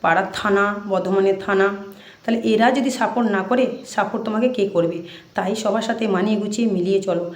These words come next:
একা একা সব কিছু হ-, হজম করবে কখনো হয় না, প্রতিটা জিনিসের ট্যাক্স থাকে। তাই পার্টি, পুলিশ সবাইকে কিন্তু ট্যাক্স ছাড়া কোনো গতি নেই, কারণ প্রত্যেকটা জিনিস, এই যে আমি ভিডিও করছি এটাও কিছু ট্যাক্স আছে,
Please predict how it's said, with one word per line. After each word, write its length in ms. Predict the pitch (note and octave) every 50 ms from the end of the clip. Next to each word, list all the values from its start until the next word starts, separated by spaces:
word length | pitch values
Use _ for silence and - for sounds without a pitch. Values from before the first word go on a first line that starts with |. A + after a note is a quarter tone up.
| - - - - - -
একা 280 | G#3 G#3+ G#3+ A3+ B3
একা 220 | B3+ B3 B3 B3+ A#3+
সব 280 | A#3+ - B3 A3 A3 -
কিছু 380 | B3 A#3 A#3 - B3 A#3+ A#3
হ-, 180 | A#3 A3+ A3 G3+
হজম 300 | F#3+ G3+ F#3+ A3+ B3 B3
করবে 260 | B3 A#3+ A3+ A#3 B3 B3
কখনো 240 | G#3+ - - A#3 G3
হয় 120 | F#3 F#3+
না, 100 | F#3 F#3
প্রতিটা 380 | F3+ - A#3 A#3 - B3+ - B3
জিনিসের 360 | - - A3+ A#3 A3+ - A#3+ A3 - - -
ট্যাক্স 260 | - - F#3+ F#3 - -
থাকে। 180 | - - - - - - - - - - - - - -
তাই 180 | G3 F3+ F#3+ F#3+
পার্টি, 360 | - G3+ F#3 F#3 - G#3 G3 G3 F#3+ -
পুলিশ 340 | G3 F#3+ F#3+ F#3+ F#3 -
সবাইকে 340 | - G3 G3 A#3 B3 A#3+ A3+
কিন্তু 400 | - - F#3+ F#3 F3 - C#4 C4+ - - - - - -
ট্যাক্স 320 | B3 B3+ B3+ B3+ - -
ছাড়া 180 | - A#3+ G#3+ G#3+
কোনো 240 | G#3+ G#3+ G#3 G3+ G3+
গতি 280 | F#3+ F#3 F3+ F#3+ G3+ F#3
নেই, 120 | F3 E3+
কারণ 300 | E3+ - G3 A3+ C#4 D4+
প্রত্যেকটা 500 | - - - C#4 - - D#4+ D#4 D#4+ D#4
জিনিস, 360 | B3+ - F#3 F#3+ G#3 - -
এই 100 | G#3 G3+
যে 80 | G3 B3+
আমি 160 | B3 B3 B3
ভিডিও 260 | - F#3+ F#3 G3 A3
করছি 280 | A3+ A3+ A3 A3+ - F#3+
এটাও 240 | F#3+ G#3 A3 A#3+ A#3+
কিছু 220 | B3 B3 - - -
ট্যাক্স 280 | - F#3 E3+ - - -
আছে, 200 | E3+ E3+ -